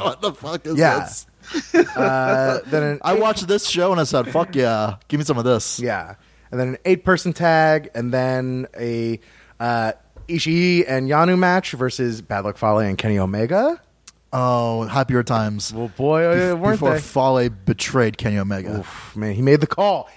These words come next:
Speaker 2: He made the call!
Speaker 1: Rich, the call's coming from inside the house.
Speaker 2: Oh my God.
Speaker 1: It's free real estate.
Speaker 2: <laughs>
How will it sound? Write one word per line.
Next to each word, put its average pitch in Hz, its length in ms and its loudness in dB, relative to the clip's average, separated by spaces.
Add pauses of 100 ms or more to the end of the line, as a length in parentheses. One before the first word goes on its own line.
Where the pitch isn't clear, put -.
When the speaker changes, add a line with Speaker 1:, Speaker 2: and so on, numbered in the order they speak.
(180)
Speaker 2:
He 240 380 0 (160)
made 208 360 0
the 202 80 2
call! 311 760 0
Speaker 1:
Rich, - 200 -2
the - 120 -10
call's - 200 -2
coming - 200 -6
from - 100 -8
inside - 200 -6
the - 100 -8
house. - 380 0
Speaker 2:
Oh - 40 -8
my - 60 -16 (140)
God. - 440 -6 (240)
Speaker 1:
It's - 120 -2
free - 160 -4
real - 220 -10
estate. - 360 2 (920)
Speaker 2:
<laughs> - 320 -6